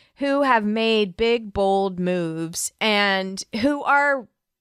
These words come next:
living their lives, doing all the things that we all do, you know, parenting kids and getting people off to the bus stop. And so let me ask you this.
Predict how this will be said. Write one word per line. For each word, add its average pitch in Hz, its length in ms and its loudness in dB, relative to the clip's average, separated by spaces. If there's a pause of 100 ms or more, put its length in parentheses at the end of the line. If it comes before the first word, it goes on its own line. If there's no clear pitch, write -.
(120)
living 320 720 0
their 262 220 2
lives, 226 760 0
doing 294 340 2
all 269 280 2
the 302 140 -4
things 302 380 -2
that 262 140 2
we 269 120 -2
all 277 180 2
do, 285 220 -10
you 294 100 -8
know, 175 140 -4
parenting 285 640 -2
kids 233 540 0
and 180 300 0 (440)
getting 254 340 0
people 294 240 -4
off 302 180 4
to 330 100 -8
the 302 60 -8
bus 359 180 0
stop. 202 440 0
And 180 200 -6 (460)
so 381 480 0
let 392 220 -2
me 622 60 0 (120)
ask 381 220 2
you 262 120 -6
this. 175 580 -2